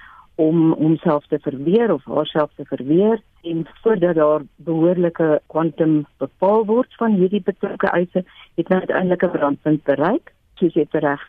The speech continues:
sê, daar is 'n kennisgewing van mosie uitgereik in die Gauteng afdeling van die Hoë Hof van Suid-Afrika deur die Vereniging van Suid-Afrikaanse Fisioterapeute.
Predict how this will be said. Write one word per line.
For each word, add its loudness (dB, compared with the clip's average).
sê, 2
daar -4
is -12
'n -10
kennisgewing 0
van -6
mosie 0
uitgereik -2
in -2
die 2
Gauteng -2
afdeling -4
van -2
die 4
Hoë 2
Hof 0
van -4
Suid-Afrika -2
deur 0
die 2
Vereniging 0
van -2
Suid-Afrikaanse -2
Fisioterapeute. -2